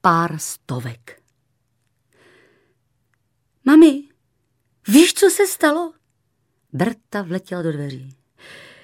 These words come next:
Vypadala tak, že bylo na první pohled zřejmý, že to nic dobrýho nebude. Pár možností mi hned proběhlo hlavou. Je těhotná,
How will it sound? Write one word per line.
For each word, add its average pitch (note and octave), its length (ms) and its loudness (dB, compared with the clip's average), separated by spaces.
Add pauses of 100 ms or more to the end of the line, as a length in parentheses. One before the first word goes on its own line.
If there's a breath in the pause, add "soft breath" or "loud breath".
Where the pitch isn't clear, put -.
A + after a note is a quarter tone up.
(340 loud breath)
Vypadala B3+ 580 -6
tak, G#3+ 280 -14 (640)
že E3+ 140 -10
bylo G#3 160 -4
na G#3 120 -2
první B3 300 -4
pohled A#3 260 -6
zřejmý, F3+ 600 -6
že F#3 120 -8
to F#3 200 -8
nic F3+ 420 -6
dobrýho F#3+ 380 -6
nebude. D3 400 -8 (680 soft breath)
Pár G#3 340 0
možností G3 580 -6
mi F#3 120 -2
hned F#3+ 320 -6
proběhlo F3+ 500 -6
hlavou. C#3+ 440 -8 (640 loud breath)
Je D#3+ 140 -2
těhotná, A3+ 760 -6